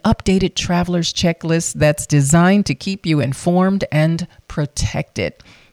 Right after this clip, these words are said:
It should include getting travel insurance, enrolling in step, protocols for the destination, signing up for alerts from the suppliers that you use, and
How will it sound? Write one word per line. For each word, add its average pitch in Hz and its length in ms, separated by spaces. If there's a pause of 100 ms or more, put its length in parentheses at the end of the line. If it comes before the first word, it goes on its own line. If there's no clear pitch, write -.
(140)
It 175 100
should 185 200
include 165 520
getting 143 260
travel 139 380
insurance, 139 580
enrolling 147 500
in 139 240
step, - 680 (440)
protocols 185 640
for 170 120
the 160 100
destination, 165 800
signing 170 400
up 160 120
for 170 260
alerts 156 720 (120)
from 156 220
the 147 80
suppliers 147 680
that - 160
you 151 140
use, 147 560
and 147 340